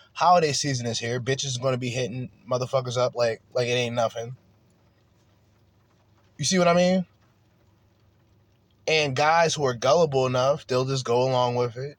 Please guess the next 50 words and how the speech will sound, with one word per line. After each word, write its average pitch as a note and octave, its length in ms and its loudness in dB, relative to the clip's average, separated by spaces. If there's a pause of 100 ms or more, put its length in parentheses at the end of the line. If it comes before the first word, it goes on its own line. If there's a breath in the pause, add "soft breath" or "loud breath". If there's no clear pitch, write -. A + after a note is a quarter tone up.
(880)
And B2+ 80 0
a B2 60 0
lot C3+ 260 2
of D3 80 0
these C#3 220 -4
women, D3+ 440 -4
they C3 120 -2
looking C3+ 240 -4
for C3 100 -8
something C3+ 300 -2
for C#3+ 160 -2
the C#3 60 2
moment, C3+ 440 -2
maybe C3+ 240 -6
some B2+ 220 -8
gifts, C3+ 400 -4
maybe C3+ 220 -6
some C3 180 -8
attention, C3+ 480 -8
maybe B2+ 200 -8
some C3+ 160 -8
validations. C3 800 -2 (500 loud breath)
Maybe C#3 240 -2
that C3 200 0
guy C3 240 0
is B2 160 -2
just B2+ 240 -6
the C3 120 -6
accessory C3 600 -4
guy. C3+ 380 -2 (2750)
You C3+ 120 -4
know C#3+ 80 6
what C#3 60 4
I - 20 0
mean? D3 280 -2
Maybe F3 260 -2
she's D#3+ 220 -4
just D3 200 -4
trying D3 220 0
to C#3+ 60 -4
get D3 200 -6
dick D#3 220 -2
down E3 280 0
and G#2 100 -6
she - 140 -8
finds C3 400 -4
you C3 140 -4
as B2+ 100 -4
the - 80 -18
candidate. B2 560 -4